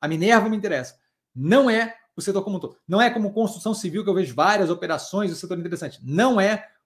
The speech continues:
como infraestrutura elétrica, várias operações interessantes. Aquilo dali é especificamente a Minerva, tá? Então vale só deixar isso claro. Érico, mais uma ótima live, professor Cassiano. Muito obrigado, Érico. A cada dia sempre melhor.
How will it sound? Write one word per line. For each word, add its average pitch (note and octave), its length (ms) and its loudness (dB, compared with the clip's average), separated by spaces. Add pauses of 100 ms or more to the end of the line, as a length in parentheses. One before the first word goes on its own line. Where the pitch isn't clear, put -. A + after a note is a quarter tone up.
como G3+ 280 2
infraestrutura F#3 460 -2
elétrica, F#3 380 0
várias F3+ 340 4
operações F3+ 460 -4
interessantes. E3+ 360 -6 (460)
Aquilo C4 400 4
dali G3 220 2
é B3+ 40 0
especificamente A3 1300 0
a G3 40 -2
Minerva, A#2+ 380 -8
tá? A#2+ 140 -14
Então C#3+ 240 -6
vale E3+ 300 4
só F#3+ 200 2
deixar G3 200 0
isso F#3+ 160 -4
claro. C3 220 -6 (500)
Érico, A3+ 960 6
mais G3+ 240 2
uma G3+ 140 2
ótima G3+ 400 2
live, F3+ 260 0
professor E3+ 340 -8
Cassiano. E3 520 -6
Muito D3+ 220 -12
obrigado, C#3+ 440 -4
Érico. D3 260 -4 (500)
A F3 80 2
cada G3+ 280 2
dia F#3+ 360 2
sempre G#3 480 -2
melhor. E3 500 -2